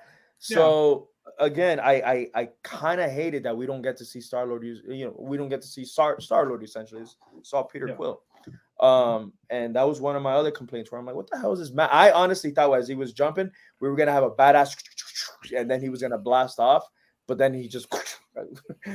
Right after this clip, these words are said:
Speaker 1: and I
Speaker 2: that
Speaker 1: was
Speaker 2: would've
Speaker 1: like,
Speaker 2: looked
Speaker 1: "Whoa."
Speaker 2: cool.
Speaker 1: Yeah,
Speaker 2: 'Cause
Speaker 1: dude,
Speaker 2: that's a
Speaker 1: like, him
Speaker 2: question throughout this
Speaker 1: jumping out
Speaker 2: movie.
Speaker 1: and it,
Speaker 2: <laughs>
Speaker 1: yeah, dude.
Speaker 2: Yeah.
Speaker 1: So, um, I hate, that was one of my, uh,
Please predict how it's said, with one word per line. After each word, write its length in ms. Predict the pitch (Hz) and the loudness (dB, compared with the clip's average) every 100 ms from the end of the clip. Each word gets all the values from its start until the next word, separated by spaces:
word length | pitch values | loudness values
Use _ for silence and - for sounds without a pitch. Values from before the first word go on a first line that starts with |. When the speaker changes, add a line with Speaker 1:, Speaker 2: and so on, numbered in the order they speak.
| 185 - | -14 -12
Speaker 1:
and 120 | 143 | -6
I 20 | 120 | 2
Speaker 2:
that 160 | 139 | 4
Speaker 1:
was 80 | 147 | 6
Speaker 2:
would've 200 | - 170 | 4 4
Speaker 1:
like, 120 | 185 | 0
Speaker 2:
looked 140 | 147 147 | 2 4
Speaker 1:
"Whoa." 0 | |
Speaker 2:
cool. 340 | 139 120 - _ _ - - | 2 2 -6 _ _ -20 -10
Speaker 1:
Yeah, 440 | 139 147 170 180 | 2 8 10 10
Speaker 2:
'Cause 100 | 156 | 8
Speaker 1:
dude, 100 | 165 | 2
Speaker 2:
that's 120 | 208 240 | 2 4
a 40 | |
Speaker 1:
like, 20 | - | 4
him 40 | - | 6
Speaker 2:
question 260 | 233 226 | 2 0
throughout 260 | 226 214 220 | 4 4 4
this 100 | 151 | 2
Speaker 1:
jumping 160 | 139 147 | 2 4
out 180 | 151 | 2
Speaker 2:
movie. 120 | 156 147 | 0 -4
Speaker 1:
and 580 | 135 117 - 180 185 | -8 -10 -12 -12 -6
it, 0 | |
Speaker 2:
<laughs> 0 | |
Speaker 1:
yeah, 320 | 135 139 160 110 | 0 2 2 0
dude. 160 | 98 98 | -8 -10
Speaker 2:
Yeah. 60 | 113 | -8
Speaker 1:
So, 440 | - 123 120 113 - _ _ _ _ - | -2 0 2 0 -4 _ _ _ _ 6
um, 380 | 131 123 117 110 | 6 6 2 0
I 160 | 123 131 | 2 2
hate, 340 | 135 143 135 | 2 -2 2
that 120 | 139 | 2
was 100 | 160 | 2
one 200 | 147 151 | 0 -4
of 80 | 147 | -2
my, 240 | 139 131 127 | 0 2 2
uh, 340 | 120 117 110 | 2 2 0